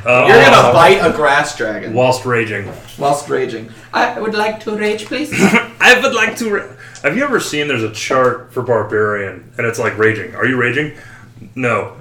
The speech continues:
Speaker 1: Why
Speaker 2: Why aren't
Speaker 1: fuck
Speaker 2: you
Speaker 1: not?
Speaker 2: raging? Why aren't you raging?
Speaker 1: <laughs>
Speaker 2: Yes. So go and roll to hit.
Speaker 1: Yeah.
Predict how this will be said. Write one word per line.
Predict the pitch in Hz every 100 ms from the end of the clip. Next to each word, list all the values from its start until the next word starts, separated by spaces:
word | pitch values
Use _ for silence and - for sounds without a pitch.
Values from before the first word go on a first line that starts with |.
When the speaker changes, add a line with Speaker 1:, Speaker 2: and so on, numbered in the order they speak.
| -
Speaker 1:
Why | -
Speaker 2:
Why | 170 175
aren't | 175 147
Speaker 1:
fuck |
Speaker 2:
you | 156
Speaker 1:
not? | 135 117 110 -
Speaker 2:
raging? | -
Why | 220 214
aren't | - 160 156
you | 127 120
raging? | - - -
Speaker 1:
<laughs> | -
Speaker 2:
Yes. | 139 - - - -
So | 226
go | 269
and | 285 262
roll | 240
to | 226
hit. | 180 - - 240
Speaker 1:
Yeah. | 294 285 220 - -